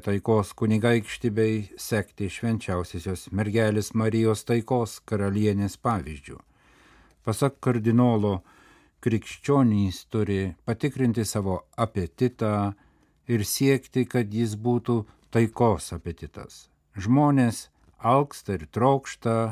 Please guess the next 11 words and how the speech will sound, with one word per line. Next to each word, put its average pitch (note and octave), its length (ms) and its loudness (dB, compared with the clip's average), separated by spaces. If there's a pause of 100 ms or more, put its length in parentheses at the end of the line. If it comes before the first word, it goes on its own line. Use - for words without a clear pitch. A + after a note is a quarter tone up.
(140)
visko, F#2+ 500 -4
tiek G2 320 -4
gerų, B2 360 2
tiek A2+ 320 -4
negerų G#2+ 480 0
dalykų. A2+ 520 2 (420)
Svarbu G#2+ 600 2 (400)
atsisakyti B2+ 960 -2
senojo A2+ 600 2
gyvenimo G2 640 0
būdo, A#2+ 500 4